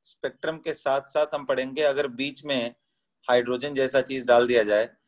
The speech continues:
तो उससे उसके spectrum पे कैसा प्रभाव पड़ता है,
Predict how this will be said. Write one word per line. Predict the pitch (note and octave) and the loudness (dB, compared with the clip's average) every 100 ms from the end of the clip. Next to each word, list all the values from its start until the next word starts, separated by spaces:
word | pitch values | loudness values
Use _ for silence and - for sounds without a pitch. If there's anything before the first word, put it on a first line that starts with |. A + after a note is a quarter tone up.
| _ _ | _ _
तो | C#3 | -2
उससे | C3 - D3 | -2 2 2
उसके | B2+ D3 | 2 -2
spectrum | C3+ - B2+ B2+ A#2+ | 0 -2 0 0 2
पे | C#3 | 2
कैसा | C#3+ A#2+ G#2+ A#2+ | 2 2 4 2
प्रभाव | A2 G#2 A2+ | 2 2 2
पड़ता | A#2+ G2+ - G#2+ | 2 -2 0 0
है, | G2 F#2+ | -2 -6